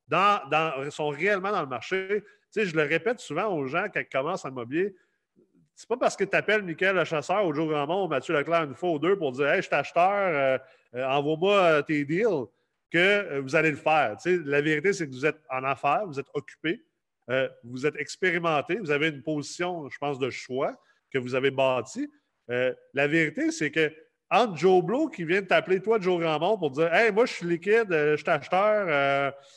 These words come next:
euh, tout ce qui est, euh, euh, cinq à vingt-quatre logements, là, je, je suis acheteur, j'achète ça tout de suite. » là. <laughs> Tu sais, en-, entre ce gars-là ou cette fille-là, puis on va prendre un exemple parce que je,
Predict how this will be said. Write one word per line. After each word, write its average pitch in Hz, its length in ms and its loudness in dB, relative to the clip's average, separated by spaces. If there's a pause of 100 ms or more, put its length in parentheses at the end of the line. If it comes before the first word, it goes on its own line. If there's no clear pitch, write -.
(220)
euh, 135 180 2
tout 214 140 -6
ce - 80 -12
qui 226 80 -4
est, 226 240 6
euh, 160 260 4 (300)
euh, 135 260 0
cinq 208 380 2
à 180 80 6
vingt-quatre 190 420 0
logements, 175 420 2
là, 180 200 0
je, - 180 -12
je 127 60 -14
suis - 120 -16
acheteur, 180 360 2
j'achète 170 300 -2
ça 185 100 -8
tout 165 40 -14
de - 20 -18
suite. » 165 420 -8
là. 113 80 -8
<laughs> - 100 -12 (720)
Tu - 100 2
sais, 208 200 2
en-, 180 60 -4 (340)
entre 190 120 -6
ce 180 40 -8
gars-là 208 460 6
ou 170 100 0
cette 170 180 -2
fille-là, 190 520 2 (280)
puis 202 140 -8 (140)
on 135 100 -2
va 156 80 2
prendre 190 240 0
un 175 60 2
exemple 185 320 0
parce 147 120 -4
que 135 140 -2
je, 113 100 -8